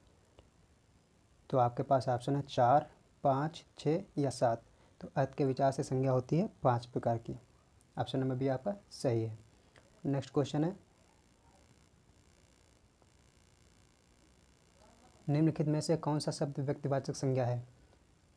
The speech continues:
गाय, पहाड़, यमुना, आम। इसमें से आपको व्यक्तिवाचक संज्ञा बतानी है कौन सी है। तो इसमें आपका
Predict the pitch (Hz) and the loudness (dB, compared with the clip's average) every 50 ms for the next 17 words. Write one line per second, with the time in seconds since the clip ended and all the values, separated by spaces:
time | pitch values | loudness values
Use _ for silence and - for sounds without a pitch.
0 | _ _ _ _ _ _ - - 160 127 117 131 131 135 147 165 175 - - - | _ _ _ _ _ _ -2 -2 0 2 4 4 4 4 4 2 -2 -4 -10 -20
1 | - _ _ _ - - - 107 120 127 127 139 156 180 - - - 160 139 131 | -20 _ _ _ -6 -4 -4 0 2 2 2 2 0 -2 -4 -6 -6 -4 -2 0
2 | 131 127 127 139 147 165 196 202 - _ _ _ _ _ _ _ _ _ _ - | 0 0 0 -2 -2 -2 -4 -6 -10 _ _ _ _ _ _ _ _ _ _ -20
3 | _ _ _ _ _ - _ _ _ - - 131 123 120 113 110 107 - _ _ | _ _ _ _ _ -20 _ _ _ 0 2 2 4 2 0 -4 -8 -14 _ _
4 | _ _ _ _ _ - _ _ _ - - 123 - 147 - 151 143 135 - 151 | _ _ _ _ _ -20 _ _ _ -12 -10 -6 -4 -2 0 2 0 2 0 -2
5 | 131 135 131 - 147 139 131 - 131 - 131 131 139 139 135 123 139 131 135 151 | -2 -2 -2 0 0 -2 -2 -2 -6 -4 -2 0 0 0 0 0 -2 -2 -2 -2
6 | 165 175 - 135 127 123 117 - 120 117 120 117 - - - - - - _ - | -2 -2 0 0 0 0 0 0 0 0 -2 -4 -6 -12 -20 -20 -20 -20 _ -4
7 | - 135 123 - 139 135 131 127 - - - 143 - | 0 0 0 2 2 0 0 0 0 2 2 2 2